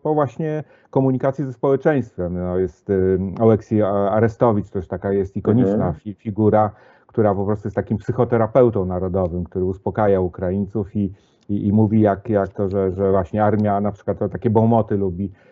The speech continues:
Speaker 1: typu, że armia rosyjska nie jest silna, tylko jest długa, ale w związku z czym jak salami będziemy po plastyrku ją k-, krajać i zjadać, prawda? No, i, i to się, to, to wyszło wszystko w cią-, już, już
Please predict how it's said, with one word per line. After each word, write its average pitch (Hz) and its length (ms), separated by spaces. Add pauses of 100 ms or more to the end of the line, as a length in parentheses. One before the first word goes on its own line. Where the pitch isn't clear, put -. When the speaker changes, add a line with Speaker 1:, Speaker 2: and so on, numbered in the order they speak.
(140)
Speaker 1:
typu, 98 300
że 98 120
armia 98 420
rosyjska 98 640 (280)
nie 127 140
jest 117 160
silna, 139 400
tylko 131 280
jest 120 220
długa, 123 420
ale 95 220
w 104 40
związku 120 300
z - 100
czym 135 220
jak 123 180
salami 117 440
będziemy 107 360
po 120 120
plastyrku 113 520
ją 104 280
k-, 110 200
krajać 123 500
i 117 40
zjadać, 98 540
prawda? 110 460
No, 165 140 (540)
i, 139 240
i 143 60
to 185 120
się, 214 160
to, 196 140
to 190 220
wyszło 190 320
wszystko 175 340
w - 20
cią-, 160 200
już, 165 200
już 180 220